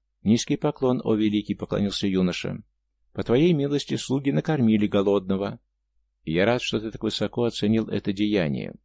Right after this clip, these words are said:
Согласен ли ты оказать мне мелкую услугу?" "Ты можешь распоряжаться мною", — пожал плечами Козир. "Это хорошо. Умеешь ли ты читать?" "У учителя на базаре громкий голос, а глаза у меня зоркие.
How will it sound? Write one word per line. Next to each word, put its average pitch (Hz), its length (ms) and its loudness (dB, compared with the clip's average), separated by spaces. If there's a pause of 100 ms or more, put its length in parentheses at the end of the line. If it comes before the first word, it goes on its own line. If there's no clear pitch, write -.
Согласен 147 580 -2
ли 139 60 -4
ты 135 140 0
оказать 123 420 -2
мне 120 100 2
мелкую 113 420 2
услугу?" - 540 -6 (440)
"Ты 98 100 0
можешь 101 340 -2
распоряжаться 104 800 -4
мною", — 78 320 -2
пожал 73 240 -6
плечами 90 400 -2
Козир. 76 540 -6 (760)
"Это 85 200 -8
хорошо. - 640 -6 (340)
Умеешь 160 460 2
ли - 80 -4
ты 131 100 -2
читать?" - 540 -6 (500)
"У 113 160 2
учителя 139 460 0
на 131 100 0
базаре 123 400 0
громкий 117 420 -2
голос, 107 520 2
а 101 100 -4
глаза 113 360 0
у 131 60 4
меня 107 260 2
зоркие. 80 540 -2